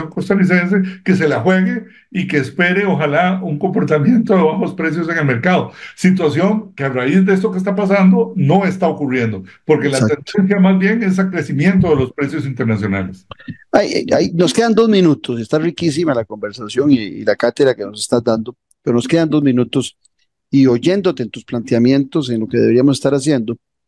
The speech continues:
Speaker 2: se me vino a la mente, eh, mi maestro, amigo, que Dios goce, don Wilbur Jiménez Castro, cuando hablaba de planificación,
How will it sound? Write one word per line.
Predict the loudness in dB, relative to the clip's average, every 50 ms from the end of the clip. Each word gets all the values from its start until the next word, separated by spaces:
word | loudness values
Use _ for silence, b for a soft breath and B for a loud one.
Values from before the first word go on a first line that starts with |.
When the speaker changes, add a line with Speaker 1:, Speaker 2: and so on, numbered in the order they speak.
| _ _ _ _ _
Speaker 2:
se | -6 -2 -2 0
me | 2 2 2
vino | 4 2 2
a | 2
la | 0 0
mente, | -2 -4 -4 -4 -4 -2 -2 0 -2
eh, | -4 -8 -12 -12 -14 -16 -14
mi | -10 -6 -4
maestro, | -2 0 2 2 2 2 0 -4 -4 -4 -2 -4 -4 -8 _ _ _ _
amigo, | -2 0 2 2 4 2 0
que | -2 -4
Dios | -4 -4 -2 0 0 0 0
goce, | 2 0 0 0 0 0
don | 0 0 0
Wilbur | 0 0 0 0 0 -2 0
Jiménez | 0 0 2 2 2 0 0 0
Castro, | -2 -2 -2 -4 -10 -12 -8 -6
cuando | -6 -2 -2 0
hablaba | 2 2 2 2
de | 0
planificación, | -2 -4 -4 -4 -4 -6 -8 -6 -6 -6 -4 -2 -4 -4 -4 -6